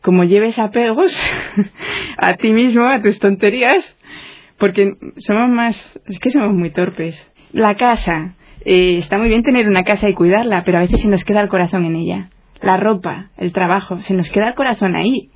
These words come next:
y no vamos más allá. Esos son instrumentos que Dios nos da para servirle, para que podamos amar a otros. Hay un matrimonio, a mí me encantó, que hace poquito nos decía,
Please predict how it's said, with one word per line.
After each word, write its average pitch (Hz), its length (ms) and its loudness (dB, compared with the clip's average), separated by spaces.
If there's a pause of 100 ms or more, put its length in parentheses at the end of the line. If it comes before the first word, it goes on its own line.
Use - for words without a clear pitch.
y 208 80 2
no 196 120 4
vamos 233 240 2
más 202 260 0
allá. 180 440 -2 (520)
Esos 226 300 0
son 233 240 2
instrumentos 214 760 0
que 190 120 0
Dios 196 180 2
nos 220 200 0
da 240 220 0 (300)
para 180 180 2
servirle, 196 640 -2 (160)
para 170 180 0
que 175 100 -2
podamos 202 400 -2
amar 196 280 -2
a 160 100 -6
otros. 175 440 -10 (720)
Hay 190 200 4
un 220 220 4
matrimonio, 202 560 0
a 214 40 2
mí 185 100 2
me 175 100 0
encantó, 170 640 -2
que 180 100 -4
hace 180 160 0
poquito 196 380 -2
nos 185 160 0
decía, 170 480 -2